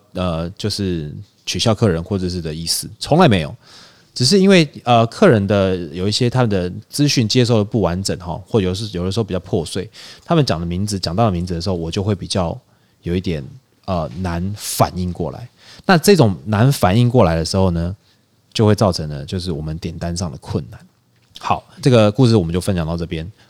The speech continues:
各位听众朋友，不晓得各位有没有任何到酒吧里面去喝酒，那不会点酒，然后讲错名字的糗事？其实这不算糗事哦，有的时候这反而是你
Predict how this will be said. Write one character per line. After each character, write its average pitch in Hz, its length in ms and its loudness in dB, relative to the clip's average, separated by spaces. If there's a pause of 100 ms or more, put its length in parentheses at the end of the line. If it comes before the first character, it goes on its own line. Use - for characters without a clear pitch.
各 180 120 6
位 160 60 8
听 190 120 2
众 190 140 6
朋 113 100 4
友， 101 80 4
不 95 80 -2
晓 104 120 4
得 95 100 2
各 135 160 2
位 127 160 4
有 87 160 0
没 95 100 0
有 104 140 4
任 104 240 2
何 85 200 -4
到 101 180 4
酒 80 180 -4
吧 90 180 2
里 78 80 -6
面 87 180 -6
去 82 300 -6 (400)
喝 104 200 2
酒， 85 200 -2
那 85 100 -4
不 82 160 -8
会 107 120 4
点 78 260 -4
酒， 73 240 -8
然 80 100 -10
后 92 120 -6
讲 78 200 -8
错 - 160 -6
名 76 140 -8
字 78 100 -10
的 76 80 -10
糗 - 200 -6
事？ 92 240 -6 (220)
其 151 120 0
实 165 40 4
这 196 100 4
不 - 140 0
算 131 180 6
糗 82 200 -2
事 107 220 2
哦， 85 220 0 (140)
有 101 140 2
的 110 80 4
时 165 100 2
候 147 80 6
这 151 120 2
反 76 280 0
而 80 100 -2
是 104 200 -2
你 80 180 -4